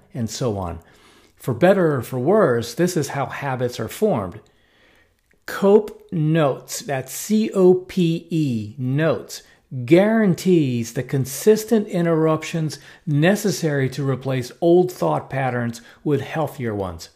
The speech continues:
Imagine receiving relatable texts from real people with real feelings just like you. A mix of exercises, tips, and prompts reviewed by clinicians and other smart folks. You can vent,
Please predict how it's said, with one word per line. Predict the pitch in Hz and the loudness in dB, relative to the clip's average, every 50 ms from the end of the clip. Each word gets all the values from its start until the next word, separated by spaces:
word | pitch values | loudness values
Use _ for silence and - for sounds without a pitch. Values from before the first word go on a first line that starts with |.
| _ _ _ - - - - | _ _ _ -20 -20 -20 -12
Imagine | - 135 151 170 190 190 185 180 165 | -6 -2 0 2 2 2 2 2 2
receiving | 151 147 135 - 190 180 170 160 156 143 135 123 | 2 2 2 2 2 4 4 4 4 2 0 0
relatable | 131 147 143 139 143 156 175 180 180 175 151 156 147 - - | 0 0 0 2 2 4 4 4 4 4 2 2 0 0 -4
texts | - - - 156 127 - - - - - - | -8 -6 -4 -4 -4 -4 -6 -12 -16 -16 -12
from | - - 151 127 123 131 131 | -8 -4 -2 -2 -2 0 2
real | 139 160 175 190 190 190 180 | 4 6 6 6 6 6 4
people | 180 - 165 170 170 156 - 123 107 104 - - - - - - _ | 0 0 0 0 0 0 0 -2 -4 -4 -6 -14 -20 -20 -20 -12 _
with | - 147 139 - - | -2 -2 -2 -2 -4
real | 147 131 139 160 180 190 190 190 170 | -6 2 6 8 8 8 8 6 4
feelings | - - - 180 180 175 156 131 120 117 101 104 | 2 0 0 0 2 2 2 0 0 -4 -6 -6
just | - - 196 190 - - - | -6 -6 -6 -6 -6 -8 -8
like | 175 170 175 180 151 - - | -6 -4 -2 -4 -4 -6 -6
you. | 143 131 131 143 175 214 208 143 104 - - - _ _ _ _ _ _ _ _ _ _ _ _ | -8 -4 -2 2 4 4 4 4 2 -2 -8 -16 _ _ _ _ _ _ _ _ _ _ _ _
A | - 143 127 | -6 -2 0
mix | 135 156 185 185 185 - | 2 4 2 2 2 0
of | 139 117 131 | -2 0 0
exercises, | 147 175 175 - 196 180 - - 190 180 170 165 156 139 151 156 139 - - | 0 0 0 0 0 0 0 0 0 0 0 -2 -2 -4 -4 -4 -6 -6 -8
tips, | - - - 180 170 165 - - - - - - - - _ | -10 -6 -2 -2 -2 -2 -4 -8 -16 -18 -20 -20 -20 -20 _
and | - 135 120 113 | -10 -8 -8 -8
prompts | - - - 175 170 170 170 160 - - - - - _ _ | -6 -6 -4 -2 0 0 -2 -2 -4 -8 -16 -20 -20 _ _
reviewed | - 139 127 120 139 170 190 196 160 | -4 -2 -2 0 2 2 2 2 2
by | 160 175 170 160 | 2 2 0 0
clinicians | 156 - - 160 147 143 165 185 185 185 - 185 160 139 | 0 -2 -2 -2 0 2 2 2 2 2 2 0 0 0
and | 151 143 139 143 | 0 -2 -2 -2
other | - 165 160 170 160 139 | -2 -2 0 0 -2 -2
smart | - - - 156 139 131 - - | -4 -6 -8 -6 -6 -6 -6 -6
folks. | - - - - - - - _ _ _ _ _ _ _ _ _ _ _ | -10 -12 -12 -12 -16 -20 -20 _ _ _ _ _ _ _ _ _ _ _
You | - 131 | -8 -6
can | - 139 120 110 | -2 -2 -2 -2
vent, | 107 135 170 190 202 202 | 2 2 4 4 4 2